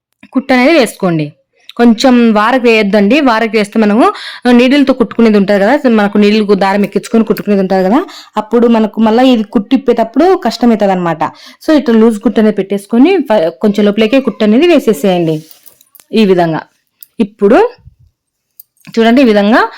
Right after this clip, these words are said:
బాగా షేప్ బాగా రౌండ్ వచ్చేలాగా ఇట్లా చూసేసుకొని కుట్టు అనేది వేసేసుకున్న తర్వాత మనం నీడిల్‌కి దారం కూడా ఎక్కించి పెట్టుకుందాము ముందే. So ముడి-, నీడిల్‌కి దారం ఎక్కించుకున్నాము. అలాగే ఇక్కడ వచ్చేసి మనం వన్ ఇంచ్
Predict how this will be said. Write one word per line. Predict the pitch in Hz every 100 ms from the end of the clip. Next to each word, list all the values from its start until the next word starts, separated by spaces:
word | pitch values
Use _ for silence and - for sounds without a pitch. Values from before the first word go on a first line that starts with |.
| - - 226 202
బాగా | 214 208
షేప్ | 220 208 190
బాగా | 190 196
రౌండ్ | 190 202 214
వచ్చేలాగా | 202 202 196 196 185 170
ఇట్లా | 180 196
చూసేసుకొని | 208 202 202 - 269 370
కుట్టు | 214 214
అనేది | 214 196
వేసేసుకున్న | 202 196 - 190 180
తర్వాత | 185 180 240 403 480 - - - - 233 233
మనం | 226 226 226
నీడిల్‌కి | 240 254 208
దారం | 214 214 220
కూడా | 208
ఎక్కించి | 214 202 202
పెట్టుకుందాము | 190 202 185 196 285
ముందే. | 202 185 294 466 - _ _ _ _ _ _ _ _ _ _ _ _ _ _ 330 320 _ _ _ _ - - - _
So | 262 233
ముడి-, | 214 226 208 214
నీడిల్‌కి | 214 214 208 202
దారం | 208 202
ఎక్కించుకున్నాము. | 202 - - 208 214 311 427 - - -
అలాగే | 220 220 220 311
ఇక్కడ | - 220
వచ్చేసి | 220 240 262
మనం | 247 226
వన్ | 220
ఇంచ్ | 226